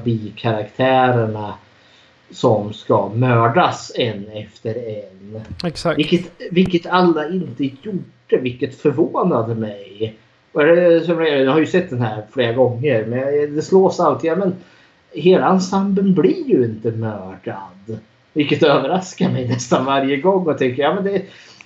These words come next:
Speaker 1: det är trivsamt att inte alla mördas i den här filmen. <laughs>
Speaker 2: Det är sant. V-, vi vill se död.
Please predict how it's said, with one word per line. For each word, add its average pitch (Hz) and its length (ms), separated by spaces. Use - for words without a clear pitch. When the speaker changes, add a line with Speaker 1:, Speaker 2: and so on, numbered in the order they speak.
Speaker 1:
det 165 220
är 220 40
trivsamt 127 880
att 131 120
inte 135 220
alla 131 560
mördas 147 720
i 202 60
den 120 180
här 113 140
filmen. 110 720
<laughs> 180 340
Speaker 2:
Det 170 200
är 196 120
sant. 151 480
V-, 156 320
vi 160 180
vill 165 340
se 151 340
död. 143 720